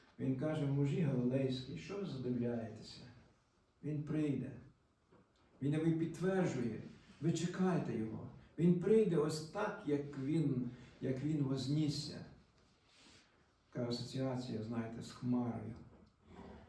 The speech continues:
Він вознісся на хмарі. Написано, що він буде, прийде в, в, в відкритті, ми читаємо в першому розділі, що ось іде з хмарами і побачить його всяке око. І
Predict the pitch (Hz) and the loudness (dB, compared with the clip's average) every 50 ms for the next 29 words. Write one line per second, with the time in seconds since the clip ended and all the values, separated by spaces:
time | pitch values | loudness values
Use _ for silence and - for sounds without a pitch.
0 | - - - 110 110 107 107 110 117 120 123 160 175 170 - - 151 143 135 131 | -14 -8 -4 -4 -2 -2 -4 -4 -2 0 2 2 2 2 0 -2 -2 -4 -4 -4
1 | 131 - 135 135 135 135 135 131 123 120 - - - - - - - - - - | -4 -4 -4 -4 -4 -4 -4 -6 -6 -6 -8 -12 -14 -18 -20 -20 -20 -12 -8 -6
2 | 110 107 - 123 120 120 - 110 104 101 - - - - - - - - - - | -6 -4 -4 -4 -4 -4 -4 -6 -6 -8 -8 -10 -10 -10 -10 -10 -10 -12 -14 -18
3 | - - - - - _ - - - 101 98 107 107 110 110 - - - - - | -20 -20 -20 -20 -16 _ -8 -6 -6 -4 -4 -4 -2 -2 -2 -4 -4 -6 -10 -12
4 | - - - - - 127 147 165 180 185 170 156 147 131 123 120 120 113 110 - | -14 -16 -20 -8 -2 2 4 6 6 6 6 6 4 2 2 0 0 -2 -2 0
5 | 127 123 123 120 123 123 123 120 120 120 120 - - - 117 117 113 113 123 127 | 2 2 2 2 0 -2 -2 -2 -2 -4 -6 -6 -8 -10 -8 -8 -6 -4 -4 -4
6 | 127 - - - - 120 120 120 120 120 117 123 123 120 123 135 180 190 170 131 | -4 -6 -10 -14 -16 -12 -8 -6 -4 -4 -4 -4 -4 -4 -2 0 0 0 0 0
7 | - - - - 123 127 123 117 120 123 - - - 120 - - - 127 - - | -2 -4 -6 -4 -2 -2 -2 -2 -2 -2 -2 -2 -2 -4 -6 -6 -4 -6 -4 -4
8 | - 135 139 - - - - - 64 - - - - - - - - - - - | -2 -2 -2 -2 -4 -4 -4 -4 -4 -4 -6 -8 -12 -16 -20 -20 -20 -18 -16 -12
9 | - 113 113 113 - - 113 107 117 120 123 120 - - 131 135 135 135 135 139 | -6 -6 -6 -6 -4 -4 -4 -2 0 -2 -2 -2 -2 -2 -2 0 0 0 0 -2
10 | 135 127 127 123 117 - - - - - - - 117 123 127 - - - - - | -2 -2 -2 -2 -2 -4 -4 -6 -8 -8 -6 -6 -4 -4 -6 -6 -10 -12 -10 -10
11 | - 117 120 - - - - - - - - - - - - - - - - - | -8 -6 -6 -8 -8 -10 -10 -8 -8 -8 -8 -8 -6 -4 -4 -4 -4 -6 -8 -12
12 | - - - - - - _ _ _ _ _ _ _ _ - - - - - - | -16 -20 -20 -20 -20 -20 _ _ _ _ _ _ _ _ -20 -20 -20 -18 -12 -8
13 | - 104 104 104 104 101 | -8 -6 -6 -6 -6 -6